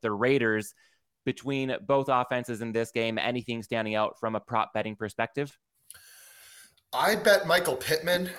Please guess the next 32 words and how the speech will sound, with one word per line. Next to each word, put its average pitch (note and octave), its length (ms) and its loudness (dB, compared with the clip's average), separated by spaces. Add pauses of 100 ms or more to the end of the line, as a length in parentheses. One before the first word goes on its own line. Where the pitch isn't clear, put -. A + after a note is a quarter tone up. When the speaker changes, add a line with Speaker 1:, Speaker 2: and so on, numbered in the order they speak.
(180)
Speaker 2:
over C#3+ 320 2
sixty-three C3+ 800 0
and C3 100 -2
a A#2+ 40 -2
half A#2+ 340 -2
receiving A2+ 500 -2
yards. D3 640 0 (280)
And B2 320 -2
there D3 120 2
was F3 120 0
a D#3 60 -2
quote - 460 -2
that B2 100 -2
really C3+ 320 -2
stood B2+ 320 -2
out A#2+ 240 0
to A#2 100 -14
me G#2 160 -10
from G2+ 200 -12
Frank G#2+ 420 -8
Reich. G2 480 -8 (320)
He B2 180 -10
said, A#2 520 0 (360)
eh, B2+ 80 -4 (240)
when, B2 240 -6
after C3+ 300 0
the C#3+ 100 -4
loss C#3 340 2
against C3+ 280 -6
Jacksonville, A#2+ 560 0
absolutely B2 480 -4
embarrassing, G#2 800 -2